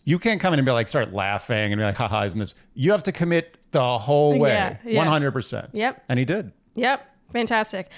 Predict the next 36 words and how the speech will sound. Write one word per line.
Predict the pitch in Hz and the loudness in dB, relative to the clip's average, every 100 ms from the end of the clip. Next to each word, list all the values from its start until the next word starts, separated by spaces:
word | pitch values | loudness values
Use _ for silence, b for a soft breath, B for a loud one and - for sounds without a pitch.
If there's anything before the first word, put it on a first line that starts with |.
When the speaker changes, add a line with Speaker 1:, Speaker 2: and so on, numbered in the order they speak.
| B B | B B
Speaker 2:
So | - 302 294 294 - | 0 2 4 4 2
I | 269 294 320 254 | 2 2 2 2
also | 254 277 - 269 | 2 2 2 2
loved | 262 269 269 | 2 0 0
that | 254 247 | 0 2
one, | 247 247 233 | 0 0 0
but | 220 214 | 0 0
because | 226 214 214 | -4 -4 -2
I | 214 | 0
wanna | 196 185 | -2 -4
keep | 202 | -6
things | - 180 - | -6 -8 -8
interesting, | 220 220 - 214 190 | -8 -6 -4 -2 0
I | |
don't | 185 180 | 0 -2
Speaker 1:
Mm. | |
Speaker 2:
want | 175 - | -6 -6
to | 175 170 - _ - | -6 -6 -8 _ -2
also | 180 190 - 208 | -2 -2 -2 -4
have | 202 180 175 | -2 -2 -2
that | 160 | -4
as | 160 - | -4 -2
Speaker 1:
You | - | 0
Speaker 2:
my | |
Speaker 1:
gave | 120 127 | 2 0
Speaker 2:
limo. | 165 | -2
Speaker 1:
it | |
to | 95 | -4
me. | 85 | -6
Thank | 82 95 - | -4 -6 -4
you. | |
Speaker 2:
I | 208 202 | -4 0
gave | 208 185 | 0 0
it | 185 | -2
to | 202 | -2
you. | 214 269 | 2 2